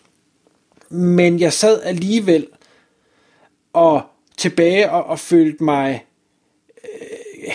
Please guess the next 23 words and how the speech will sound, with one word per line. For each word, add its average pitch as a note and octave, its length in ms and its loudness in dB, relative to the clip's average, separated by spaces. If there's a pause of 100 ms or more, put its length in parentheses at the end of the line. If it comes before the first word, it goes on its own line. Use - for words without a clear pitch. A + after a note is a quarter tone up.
(140)
hægtet F3 500 -2
af G#3+ 460 -2
på A3+ 80 0
en G#3+ 40 4
eller G3 120 -2
anden F#3+ 60 -2
måde. F3+ 120 2
Jeg F#3+ 100 2
arbejder G3+ 360 0
jo C#3 60 -2
rigtig G#3 240 -2
meget E3+ 160 0
med F3+ 100 -6
e-commerce-kunder F3 760 0
lige E3 160 0
for F3 100 -6
tiden E3+ 400 -2 (240)
på F3 180 0
en D3+ 180 2
mindre E3+ 280 2
skala, E3 420 2
selvfølgelig, D#3+ 640 0
end, C#3+ 180 -4